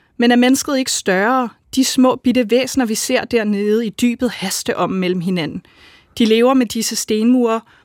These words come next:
på denne her slette af kunstigt skabte sten, sten, sten, sten. Intet vildt ser vi, og dog lever de og får deres mad. De har lært af dyrene, siden de graver sig ned i jorden som mulmedyr, dinger i luft-, øh,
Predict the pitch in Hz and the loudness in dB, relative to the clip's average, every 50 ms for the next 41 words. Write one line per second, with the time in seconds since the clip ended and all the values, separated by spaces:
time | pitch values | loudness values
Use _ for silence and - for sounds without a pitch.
0 | _ _ - 196 196 190 208 208 233 226 - - - 208 196 185 - - - 185 | _ _ -4 -2 -2 0 0 -2 -2 -4 -4 -6 -2 0 0 0 0 -2 -4 -6
1 | 185 - - 226 214 - - - 226 - - 208 196 - - 220 - - - 240 | -10 -4 -2 -2 -2 -2 -4 -8 -8 -4 -2 -2 -2 -2 -4 -6 -6 -4 -4 -4
2 | 240 - - - - _ _ _ - - - - 220 190 165 185 - _ _ _ | -4 -4 -6 -12 -16 _ _ _ -18 -8 -2 -2 -2 -2 -2 -8 -12 _ _ _
3 | _ - - - - 196 170 - - _ _ _ _ _ _ _ _ - - - | _ -16 -8 -4 -2 -2 -2 -4 -10 _ _ _ _ _ _ _ _ -10 -4 -4
4 | 190 - 160 - _ _ _ _ _ _ _ _ _ _ _ _ _ _ 254 254 | -2 -2 -4 -10 _ _ _ _ _ _ _ _ _ _ _ _ _ _ 2 4
5 | 262 254 277 262 214 254 269 247 - - - - 262 254 - 240 254 262 - _ | 4 2 2 0 0 0 -2 -2 -2 -6 -4 -2 -2 -2 -2 -4 -8 -8 -10 _
6 | _ _ _ - - _ - - 233 220 247 247 262 262 247 240 240 240 262 277 | _ _ _ -20 -20 _ -6 -6 -2 0 2 2 2 2 2 2 2 2 2 0
7 | 254 247 240 196 - - 240 214 196 220 226 220 - - 190 180 185 196 208 - | 0 0 -2 -2 0 -2 -2 -2 0 -2 -4 -4 -4 -6 -6 -6 -6 -6 -10 -14
8 | _ _ _ _ _ _ _ _ _ - 254 226 240 247 262 269 - - 277 254 | _ _ _ _ _ _ _ _ _ -2 0 0 2 2 -2 -2 -2 -4 -6 -6
9 | - - 277 269 - 277 262 254 240 - - 247 240 240 247 247 247 - - 202 | -2 -2 -2 0 0 0 0 0 -2 -4 -4 -2 0 0 0 0 -2 -4 -2 -2
10 | 196 185 196 202 - 220 220 233 254 247 233 190 190 240 247 - 262 247 233 220 | 0 0 -2 -2 -2 -2 -2 0 -2 -2 -4 -4 -2 -4 -2 -2 -2 -2 -2 -2
11 | - - 208 208 208 220 233 240 254 254 277 269 - 202 196 - - _ _ _ | -4 -4 -2 -2 0 2 2 4 4 4 2 2 -2 -4 -6 -6 -8 _ _ _
12 | - - _ _ _ _ - 277 294 277 277 277 247 226 220 226 240 - _ - | -20 -20 _ _ _ _ -2 -2 0 0 0 0 0 0 0 -2 -4 -6 _ -20
13 | _ - 226 214 208 | _ 0 0 0 0